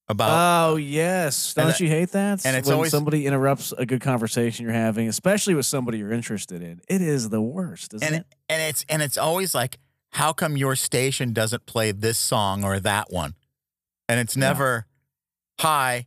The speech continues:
Speaker 1: hey, nice to meet ya," and make you, you know, 'cause, 'cause it could go, oh, in a great way. It could make you look great. Like, "Whoa, whoa, whoa," you know, s-,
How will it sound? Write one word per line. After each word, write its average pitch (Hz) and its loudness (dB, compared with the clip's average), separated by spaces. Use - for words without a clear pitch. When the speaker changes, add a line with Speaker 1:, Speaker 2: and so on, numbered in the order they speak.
Speaker 1:
hey, 151 -2
nice 147 0
to 143 -4
meet 147 0
ya," 117 -2
and 127 0
make 135 0
you, 139 -8
you 151 -2
know, 143 0
'cause, - -2
'cause 165 2
it 156 -4
could 233 -2
go, 117 0
oh, 123 0
in 127 0
a 120 0
great 135 0
way. - -6
It 120 -4
could 160 0
make 139 -2
you 113 0
look 101 -2
great. 120 -2
Like, - 0
"Whoa, 165 2
whoa, 160 0
whoa," 147 0
you 123 -2
know, 120 0
s-, 120 -6